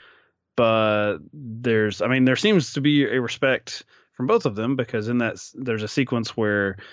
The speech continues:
uh, Ransom tries to, to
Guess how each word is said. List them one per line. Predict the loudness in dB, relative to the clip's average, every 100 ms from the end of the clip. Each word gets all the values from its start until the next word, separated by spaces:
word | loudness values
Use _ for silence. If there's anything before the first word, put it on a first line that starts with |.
| -20 _ -4
uh, | 0 2 2
Ransom | 0 0 0 0 0 -2 -6
tries | -4 0 0 -2 -6
to, | -6 -4 -4 -4 -6 -10
to | -8 -6 -6